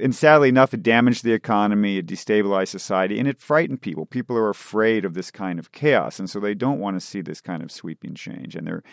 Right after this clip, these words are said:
they're generally quite content to be back in a, you know, military-backed dictatorship. I mean, it was, it was very striking to me when I talked to, for example, Said, who I knew very well, after Morsi was overthrown in the coup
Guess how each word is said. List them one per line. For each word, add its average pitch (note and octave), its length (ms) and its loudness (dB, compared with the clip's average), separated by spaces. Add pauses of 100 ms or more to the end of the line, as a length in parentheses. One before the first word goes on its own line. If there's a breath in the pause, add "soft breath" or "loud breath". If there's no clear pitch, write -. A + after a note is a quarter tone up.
(300 soft breath)
they're G2 100 -4
generally G#2+ 580 2
quite F#2+ 380 0
content F#2 480 -4
to F2 100 -16
be E2+ 140 -8
back D#2+ 520 -2 (400 soft breath)
in F2+ 200 -4
a, D2+ 260 -6 (160)
you F2+ 100 -8
know, D#2+ 80 -6
military-backed E2 1000 -6 (180)
dictatorship. - 760 -6
I F2+ 60 -4
mean, G2+ 120 0
it G#2 40 0
was, F#2+ 280 -2 (220 soft breath)
it A#2+ 60 0
was A#2+ 100 2
very C3 160 6
striking C3+ 480 4
to A#2+ 140 -4
me A#2 100 2
when G#2+ 140 0
I G#2+ 80 0
talked A#2 240 0
to, G#2 80 -8
for G#2+ 120 -10
example, G2 300 -4
Said, B2 380 2
who G2+ 100 0
I G2+ 40 0
knew G#2 180 2
very F#2+ 220 0
well, F#2+ 360 2 (260 soft breath)
after G#2+ 320 0
Morsi A2 480 0
was F#2 200 -4
overthrown F#2+ 560 -4
in F2+ 80 -4
the F2+ 80 -4
coup F2+ 500 -4